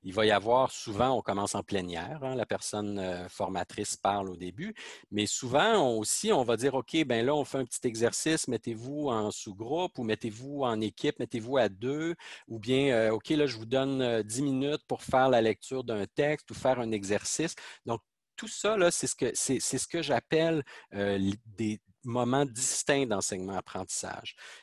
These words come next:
Donc, on va utiliser ça pour notre planification et on va aussi, euh, garder en tête quels sont s-, les moments d'enseignement-apprentissage à l'extérieur de la classe, hors classe. Est-ce que c'est un moment en individuel,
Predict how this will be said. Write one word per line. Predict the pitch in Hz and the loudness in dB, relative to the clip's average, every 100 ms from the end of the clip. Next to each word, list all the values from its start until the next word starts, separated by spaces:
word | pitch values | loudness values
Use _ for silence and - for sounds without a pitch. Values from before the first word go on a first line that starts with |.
| - | -8
Donc, | 110 120 | -2 0
on | |
va | 110 | 2
utiliser | 131 - 190 190 156 | 0 -2 -6 0 0
ça | 127 - 147 | 2 0 0
pour | - 104 | -2 -4
notre | 92 | -4
planification | - 101 92 - - 101 87 - 120 143 - - - - - | -2 -2 -2 -8 -2 -2 -2 -4 -4 -6 -8 -18 -20 -20 -2
et | 117 147 165 | 2 4 4
on | 123 113 | 2 2
va | 127 | 2
aussi, | 123 - - 202 226 - | 2 0 -2 -2 -4 -2
euh, | 123 113 107 | 2 2 4
garder | 113 104 113 | 2 2 2
en | 110 | 2
tête | - 147 170 | 2 2 2
quels | - 139 | 2 2
sont | - 175 | 2 0
s-, | 190 - - | 0 -2 -2
les | 113 107 | 0 0
moments | 110 127 135 131 156 185 | 2 2 2 2 2 2
d'enseignement-apprentissage | 131 - 113 110 113 - 107 - - 135 156 147 - | 2 2 0 0 -2 0 -2 0 0 2 0 -2 -4
à | 104 | 2
l'extérieur | 104 127 - - 110 107 104 | 4 4 2 0 2 2 0
de | |
la | 98 | 0
classe, | 92 98 87 - - | -2 -4 -4 -6 -6
hors | 113 117 92 | -2 -2 -2
classe. | - 101 - - | -4 -4 -4 -8
Est-ce | 92 - | -10 -6
que | 104 | -4
c'est | - - 107 113 | -2 -2 -4 -4
un | 98 | -2
moment | 101 98 113 - - - | -2 0 0 -2 -10 -6
en | 98 | -2
individuel, | 98 98 98 95 90 87 95 127 | -2 -2 -6 -10 -12 -6 -2 -2